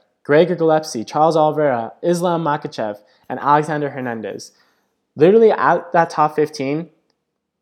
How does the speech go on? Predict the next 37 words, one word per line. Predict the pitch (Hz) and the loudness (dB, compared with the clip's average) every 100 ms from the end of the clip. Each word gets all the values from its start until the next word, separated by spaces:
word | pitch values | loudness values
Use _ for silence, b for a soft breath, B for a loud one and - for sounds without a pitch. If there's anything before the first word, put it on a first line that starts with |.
| - | -8
besides | 143 151 139 170 151 | -4 0 4 4 4
Al | 139 143 | 2 4
Iaquinta | 135 143 - 127 131 147 147 | 4 2 -2 -6 -2 -2 -2
and | 139 | -6
Alexander | 120 131 139 151 139 139 135 _ | -4 -2 -4 -6 -6 -6 -8 _
Hernandez | 143 123 123 135 151 147 - - | -6 -4 -2 0 0 -2 -12 -8
and | 123 | -2
maybe | 131 139 | -2 0
Edson | 127 127 131 | -2 -4 -4
Barboza, | 117 117 120 151 165 b b b | -4 -4 -4 -6 -6 b b b
any | 139 170 208 | -2 2 2
of | 202 | 2
those | 196 - | 0 -4
fighters | - 123 143 165 160 | -4 -2 0 -2 -4
could | 151 120 | -10 -10
literally | 123 139 147 156 | -6 -2 -2 -2
become | 156 139 123 127 131 135 | -4 -8 -8 -6 -6 -6
the | |
champion | 127 - 110 117 139 139 - - | -10 -10 -10 -4 -4 -6 -8 0
of | 127 127 | 0 0
the | 135 | -2
lightweight | 117 120 127 123 | 0 -2 -2 -4
division | 110 120 123 165 | -4 -4 -2 -4
on | 147 139 - | -4 -6 -4
any | 131 139 | -4 0
given | 143 139 117 | 0 -2 0
day, | 113 147 160 - | 0 0 -4 -6
on | 127 | -4
a | 131 | -2
good | 131 123 | -2 -2
day. | 117 98 - _ _ _ _ _ _ _ _ _ _ b b b _ - | -2 -6 -8 _ _ _ _ _ _ _ _ _ _ b b b _ -4
That's | 170 180 | -4 -4
how | - 190 | -2 -2
deep | 185 127 135 - - | -2 -6 -6 -8 -2
that | 120 127 127 | 0 0 -2
division | 120 120 120 113 | -4 -2 -4 -6
is. | 113 104 98 - | -6 -6 -8 -16